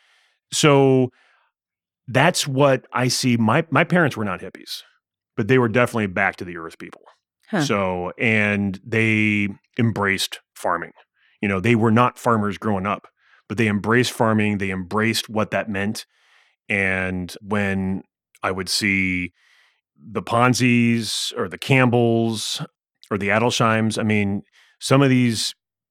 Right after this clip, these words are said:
Speaker 1: men and women were happiest just driving a tractor, even though they didn't grow up driving a tractor. They just loved, I mean, they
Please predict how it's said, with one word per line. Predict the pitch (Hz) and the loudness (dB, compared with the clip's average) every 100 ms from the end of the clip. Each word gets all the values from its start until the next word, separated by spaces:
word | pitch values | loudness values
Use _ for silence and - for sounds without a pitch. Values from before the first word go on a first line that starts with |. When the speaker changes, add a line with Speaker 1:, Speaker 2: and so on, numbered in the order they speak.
| _ _ _ | _ _ _
Speaker 1:
men | 69 113 123 | -6 -2 2
and | 123 117 | 4 4
women | 120 123 98 | 4 2 0
were | 101 101 | -2 -2
happiest | 92 117 117 110 - | 0 0 2 -2 -4
just | 107 | -4
driving | 117 113 113 | 2 2 2
a | |
tractor, | - 127 151 87 | 0 -2 -2 -6
even | 123 127 135 | -4 0 2
though | |
they | 127 | 4
didn't | 135 143 | 4 4
grow | 127 143 | 6 6
up | 233 | 4
driving | - 107 95 | 2 -2 -2
a | 95 | -4
tractor. | 101 87 - _ 131 | -2 -2 -6 _ -2
They | |
just | 139 - | 0 0
loved, | 123 127 151 143 139 | 0 2 4 4 0
I | 139 | 0
mean, | |
they | 135 | 0